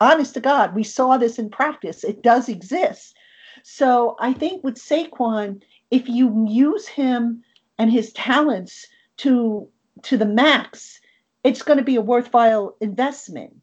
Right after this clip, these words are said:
But that has been the problem the last couple of years with the Giants. Now, the good news is Jason Garrett is not afraid to use a running back to his fullest potential.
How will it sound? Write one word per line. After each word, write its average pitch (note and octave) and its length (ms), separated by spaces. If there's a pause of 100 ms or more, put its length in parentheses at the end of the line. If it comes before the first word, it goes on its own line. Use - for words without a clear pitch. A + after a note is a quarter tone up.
But G3+ 340
that B3 360
has B3+ 180
been A#3 140
the G#3+ 60
problem B3 440
the G3 80
last G3 320
couple G#3+ 240
of F#3 80
years G3 240
with G3+ 100
the G#3 80
Giants. F#3+ 300
Now, G#3+ 80
the A3 100
good E4 220
news C#4 240
is F#3+ 300 (500)
Jason C4 460
Garrett A#3 600 (180)
is A3 180
not A3 240
afraid A#3 340
to A#3 100
use G#3 240
a G#3 60
running A#3 340
back F#3+ 380 (240)
to C4 160
his G#3+ 220
fullest G3+ 420
potential. - 640